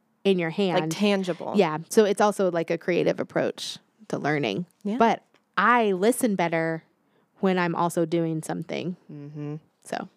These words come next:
Speaker 2: I hear that.
Speaker 1: Kinetic.
Speaker 2: All right. L is for life, because I think that creativity, at least for me personally,
Speaker 1: Uh-huh.
Speaker 2: breathes life into me. But also, when you are creating, it's like you're pouring a little bit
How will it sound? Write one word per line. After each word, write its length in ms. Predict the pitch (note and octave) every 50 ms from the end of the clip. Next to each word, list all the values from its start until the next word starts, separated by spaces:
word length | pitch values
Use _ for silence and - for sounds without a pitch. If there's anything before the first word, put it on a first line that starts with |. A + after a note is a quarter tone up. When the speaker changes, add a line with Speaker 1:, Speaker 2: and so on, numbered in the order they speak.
| _ _ -
Speaker 2:
I 120 | - D#3
hear 240 | D#3 D#3+ E3 F3 F3+
that. 320 | F3+ F#3+ A3 A3 G3+ - -
Speaker 1:
Kinetic. 560 | - E4+ D4+ D4 D#4 D4+ C4 - F3+ E3+ - - - - - - - - -
Speaker 2:
All 60 | B3+ C4+
right. 180 | A#3+ G#3 - _ -
L 300 | G#3+ A3 A#3 C4 D4+ - - -
is 520 | G#3+ G#3+ A3 G#3+ - - - - - - _ _ _ _ _ _ _ _
for 220 | - - - G#3
life, 680 | G3 F3+ F3 F3 D#3+ - - - - - - - - _ _ _ _ _ _ -
because 300 | G3+ F#3 - F#3+ F3+ - - -
I 160 | F3+ G3 G3+
think 360 | - - A3+ G#3 G3+ G3+ -
that 140 | F#3+ F#3 F#3
creativity, 800 | - - G#3 F#3+ F#3+ F#3+ - - G3 F#3 F3+ F3 F3 F3 F#3 - _ -
at 100 | D#3 D3+
least 220 | D#3+ F3+ G3 - -
for 140 | B3+ C4
me 180 | C4+ C#4+ D4 D4
personally, 640 | B3+ D#4+ D#4+ D#4 C#4 - C#4 A#3+ A#3 A3 G3 G#3 G#3
Speaker 1:
Uh-huh. 80 | F#3+ -
Speaker 2:
breathes 400 | - F#3 G#3+ A3+ A#3 G3+ - -
life 360 | G#3 G3+ G3 G3 G3 - -
into 260 | G#3 G#3+ G#3+ - A#3+
me. 320 | A#3 B3 B3 B3+ C4+ C#4 - _ - - - _ -
But 100 | A3+ -
also, 600 | - F#3+ A3 A3+ - - - A#3 G#3 G3+ G3 F#3+
when 300 | E3 F#3 G3 G#3+ A3 A3
you 160 | A3 A3 G#3+
are 140 | G3+ G3+ G3+
creating, 640 | - - A3 G#3 G3 F#3 F#3 G3 G3 G#3 G#3 G#3
it's 180 | - G3+ - -
like 180 | G#3 G#3 - -
you're 80 | G3+ G3
pouring 440 | - - - G#3+ G#3 G#3 G#3 G3+
a 120 | - - G3
little 340 | G3 G3 G3+ G#3 G#3 G3+ F#3+
bit 400 | - - G3+ F#3+ F3+ - -